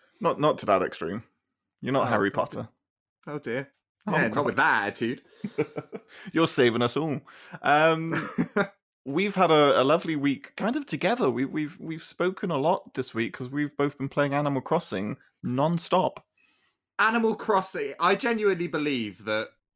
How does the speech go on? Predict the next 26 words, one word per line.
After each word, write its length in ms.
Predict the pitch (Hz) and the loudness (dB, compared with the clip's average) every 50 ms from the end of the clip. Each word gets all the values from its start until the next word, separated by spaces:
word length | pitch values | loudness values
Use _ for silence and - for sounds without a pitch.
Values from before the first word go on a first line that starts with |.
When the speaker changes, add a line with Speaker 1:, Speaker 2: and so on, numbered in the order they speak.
| _ - - | _ -20 -14
Speaker 2:
Corona 640 | - 147 127 123 123 123 123 117 113 110 107 104 101 | -10 -8 -4 -2 -2 -2 -2 -2 -2 -2 -2 -4 -4
has 200 | 104 127 113 - | -4 -6 -8 -6
been 340 | - 123 113 104 104 101 90 - | -6 -4 -4 -4 -6 -10 -10 -8
invented 720 | 117 113 110 - 123 123 127 113 - - 110 98 85 - | -8 -6 -2 -2 -2 -2 -2 -6 -8 -6 -6 -6 -4 -2
by 260 | - 110 107 107 107 | 0 2 2 4 2
Animal 360 | 101 98 98 98 92 101 104 | 2 0 0 -2 -4 -4 -6
Crossing 560 | - - 123 104 - - - 90 90 90 87 - | -4 -2 -2 -2 -2 -4 -8 -8 -8 -8 -6 -4
and 220 | 147 175 180 170 | -2 -2 0 0
Disney. 380 | - 165 151 127 101 98 98 107 | 2 0 0 0 0 -2 0 2
I 80 | 120 131 | 2 2
reckon 220 | 127 - - - | 2 2 0 2
Speaker 1:
And 80 | 131 127 | 2 4
Speaker 2:
they 40 | - | 4
work 140 | 139 139 131 | 4 2 2
Speaker 1:
Disney. 100 | - - | -2 -4
Speaker 2:
together, 480 | - - 131 123 117 - 98 90 82 - _ _ - - - _ _ _ _ - | -6 -4 -2 -2 -2 -2 -4 -8 -8 -10 _ _ -20 -20 -20 _ _ _ _ -2
um, 420 | 123 123 120 120 117 117 117 95 98 | 0 2 2 2 0 -2 -8 -10 -10
to 100 | - 135 | -10 -6
make 240 | 120 113 113 - - | -4 -4 -4 -4 -6
this 160 | 113 113 - | -8 -6 -2
happen, 460 | 135 123 113 - - 101 87 90 92 - | -2 -2 -2 -4 -8 -12 -10 -10 -10 -10
because 320 | 123 - - 139 120 107 - | -10 -8 -6 -6 -6 -6 -4
Disney 280 | - 151 143 143 139 131 | -4 -4 -4 -4 -6 -4
Plus 300 | - 151 131 123 - - | -2 -2 -2 -2 -4 -6
came 240 | - 113 98 87 90 | -6 -6 -6 -6 -6
out 220 | 92 92 92 - | -6 -6 -8 -10